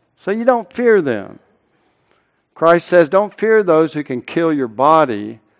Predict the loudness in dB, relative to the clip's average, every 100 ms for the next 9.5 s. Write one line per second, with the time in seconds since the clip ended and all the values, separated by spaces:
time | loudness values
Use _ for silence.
0 | _ _ _ _ _ _ _ _ -18 -10
1 | -2 -2 -2 -4 -4 -6 -8 -12 -2 2
2 | 2 0 -8 -6 -2 -2 -2 -6 -10 -8
3 | -6 -6 -8 -10 -6 -6 -6 -10 -20 _
4 | _ _ _ -2 0 0 2 4 4 2
5 | -4 -6 -6 -6 -8 -8 -8 -12 -14 -16
6 | -20 _ _ _ _ _ _ _ _ _
7 | _ _ _ _ -4 0 0 0 2 2
8 | 0 -4 -4 -4 -4 -4 -6 -8 -4 0
9 | 0 -2 -8 -8